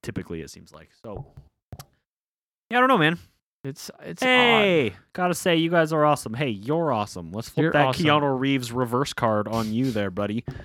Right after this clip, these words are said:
Speaker 1: Uh, I used that meme on my brother this morning. Red-haired giants from New Zealand. We've talked about that a couple of times, and I may or may not be one of them.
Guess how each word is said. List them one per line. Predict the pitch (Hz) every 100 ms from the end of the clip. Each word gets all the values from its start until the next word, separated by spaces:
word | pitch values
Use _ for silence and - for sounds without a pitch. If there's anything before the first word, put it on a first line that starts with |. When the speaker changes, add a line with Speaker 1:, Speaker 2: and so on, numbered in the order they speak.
| - - _ _ _
Speaker 1:
Uh, | 107 107 104
I | 113
used | 127 131 131
that | 120
meme | 117 117
on | 113
my | 107
brother | 107 104 95
this | 92
morning. | 107 95 92 - - - _ _ -
Red-haired | 185 196 190 165
giants | 151 190 196
from | - 180 160
New | 147
Zealand. | 143 190 180 160
We've | 170
talked | - 165 -
about | 147 147
that | 147
a | 135
couple | 143 135 117
of |
times, | 107 98 95 92
and | 95
I | 98 104
may | 110
or | 110
may | 104 104
not | 107 85
be | 101
one | 104
of | 104
them. | 80 73